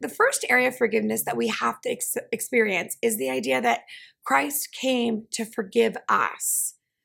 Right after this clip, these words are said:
of our own transgressions, the ones that we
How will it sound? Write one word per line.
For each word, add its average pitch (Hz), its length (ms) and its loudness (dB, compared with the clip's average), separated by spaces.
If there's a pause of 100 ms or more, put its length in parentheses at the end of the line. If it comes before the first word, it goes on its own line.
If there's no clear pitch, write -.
(180)
of 220 160 4
our 214 400 4
own 208 440 0
transgressions, - 840 -4
the 240 60 0
ones 277 300 2
that 254 200 2
we 233 400 -4